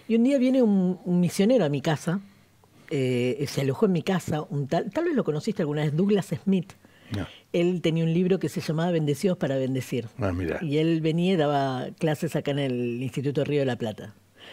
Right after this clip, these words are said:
Speaker 1: Y se alojaba en mi casa, no se alojaba en el instituto porque conocía a mis papás.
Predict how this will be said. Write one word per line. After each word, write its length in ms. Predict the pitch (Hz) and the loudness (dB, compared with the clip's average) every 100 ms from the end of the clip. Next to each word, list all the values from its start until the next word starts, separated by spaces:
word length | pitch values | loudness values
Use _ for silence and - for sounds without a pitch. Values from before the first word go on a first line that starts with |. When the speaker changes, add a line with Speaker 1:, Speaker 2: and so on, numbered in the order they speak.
| - - | -18 -8
Speaker 1:
Y 60 | |
se 80 | - | -2
alojaba 240 | 190 208 226 | 0 2 2
en 60 | |
mi 100 | 202 | 2
casa, 280 | 175 156 131 | 0 -2 -4
no 100 | 143 | -6
se 220 | - 160 - | -4 -4 -2
alojaba 320 | 143 127 147 | -4 -2 -2
en 80 | 127 | -2
el 60 | |
instituto 440 | 117 - 131 170 226 | -4 -4 -2 2 2
porque 200 | 147 123 | 2 -2
conocía 320 | 127 127 147 | -4 -2 -2
a 40 | |
mis 160 | 139 117 | -2 -2
papás. 320 | 143 - 98 | -6 -8 -12